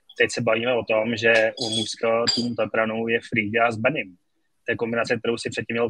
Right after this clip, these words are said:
pomalu možná na celý klub a ještě si byl rád, že vůbec si takovýhle lidi měl, teď je máš u jednoho týmu. A takhle můžeme pokračovat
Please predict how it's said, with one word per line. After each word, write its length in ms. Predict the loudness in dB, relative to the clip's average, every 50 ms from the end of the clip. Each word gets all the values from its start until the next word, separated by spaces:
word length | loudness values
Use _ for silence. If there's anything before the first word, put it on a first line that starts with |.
| -2 -2
pomalu 340 | -2 0 2 2 2 2 2
možná 520 | 0 -2 0 2 2 4 4 4 2 0 -4 _ _ _ _ _ _ _ _ _ -4
na 100 | -4 -2
celý 320 | 0 2 2 4 4 2 2
klub 340 | 0 0 0 0 0 -2 -2 -4 -6
a 40 | -6
ještě 180 | -6 -6 -10 -8
si 140 | -6 -4
byl 120 | -2 0 2
rád, 200 | 2 2 0 0
že 60 | -2
vůbec 200 | -4 -4 -6 -6
si 60 | -6 -8
takovýhle 300 | -8 -6 -4 -2 0 0
lidi 200 | 2 2 0 0
měl, 180 | 0 0 -2
teď 120 | -2 0 0
je 60 | 2
máš 220 | 2 2 0 0
u 80 | 0 0
jednoho 280 | 0 2 2 -2 -2 0 2
týmu. 240 | 2 2 2 -2 -6 -10 -18 _ _ _ _ _ -10 -4
A 60 | -2
takhle 200 | -2 -2 -2 -4
můžeme 240 | -6 -4 -4 -4 -4
pokračovat 520 | -2 2 2 2 2 2 2 2 0 0